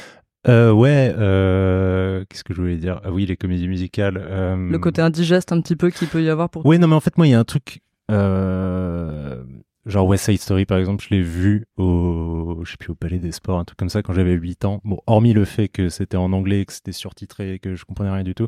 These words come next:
Speaker 2: Ouais.
Speaker 1: euh, je ne comprends pas pourquoi les gens dans les comédies pi-, musicales ont besoin de s'exprimer de cette manière, en fait.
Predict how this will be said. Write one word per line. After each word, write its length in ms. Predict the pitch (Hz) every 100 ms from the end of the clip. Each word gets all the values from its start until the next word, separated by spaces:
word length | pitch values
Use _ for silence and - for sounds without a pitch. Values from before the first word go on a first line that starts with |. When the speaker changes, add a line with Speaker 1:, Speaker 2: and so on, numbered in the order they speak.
| -
Speaker 2:
Ouais. 80 | 156 - - - _ 104
Speaker 1:
euh, 480 | 104 101 98 98 104
je 140 | 104
ne 80 | 107
comprends 320 | 127 120 120
pas 260 | 110 127 135
pourquoi 460 | - 113 - 107 107
les 160 | 92
gens 180 | 87 104
dans 80 | 101
les 100 | 87
comédies 300 | - 92 92
pi-, 160 | 101 - 104
musicales 500 | 92 92 - 110 104
ont 140 | 104 95
besoin 640 | 113 113 110 123 143 131 _
de 140 | 104 98
s'exprimer 580 | - 107 - 104 104
de 100 | 117
cette 220 | 92 98 95
manière, 320 | 90 95 90
en 60 |
fait. 320 | 85 92 -